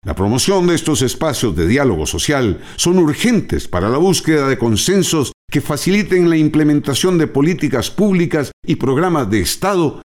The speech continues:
que fomenten el crecimiento sostenido e inclusivo, la generación de empleo digno, la mitigación de la pobreza y la reducción de las desigualdades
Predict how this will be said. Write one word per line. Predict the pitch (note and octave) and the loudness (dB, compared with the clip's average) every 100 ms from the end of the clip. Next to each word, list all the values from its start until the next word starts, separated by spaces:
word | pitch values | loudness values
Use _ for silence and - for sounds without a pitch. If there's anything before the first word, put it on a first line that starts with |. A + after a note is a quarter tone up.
| - | -4
que | D#3 | -2
fomenten | E3 G3 G#3+ F#3 F3+ | 0 0 0 2 2
el | E3+ | 2
crecimiento | E3 C#3 C#3+ D#3+ F3 - | 0 -2 2 2 2 0
sostenido | A2+ - A3+ - D#3+ E3+ G#3+ G3 E3 - | -2 0 -2 -2 0 0 2 2 0 -2
e | D3 | 0
inclusivo, | E3+ G#3 - A3 - G#3+ E2+ G#1+ - _ _ - | 0 0 0 0 2 0 0 -6 -14 _ _ -10
la | - | -4
generación | A2 B2 C3+ B2 F#3 E3+ | -2 0 0 0 0 2
de | D3+ | 2
empleo | A#2 - E3 G2+ | 0 0 -2 0
digno, | G#2+ F3+ E3 D3 - - | 0 2 2 0 -4 -6
la | G2+ A2 | -2 0
mitigación | B2 - C3+ C#3+ - F#3+ F3 | 0 0 0 0 0 2 2
de | D#3+ | 0
la | C#3 | 0
pobreza | D3+ E3+ G#3 F#3 F3 C3 - - | 0 2 2 0 -2 -4 -8 -6
y | E3+ | -2
la | C3+ | 0
reducción | B2+ G3 C3 - F3+ E3+ | 0 2 2 2 0 2
de | D#3 | 2
las | C3+ A#2+ | 2 0
desigualdades | A#2 - G#2+ G2+ G2+ C#3 C3 G2+ | -2 0 0 2 2 2 2 0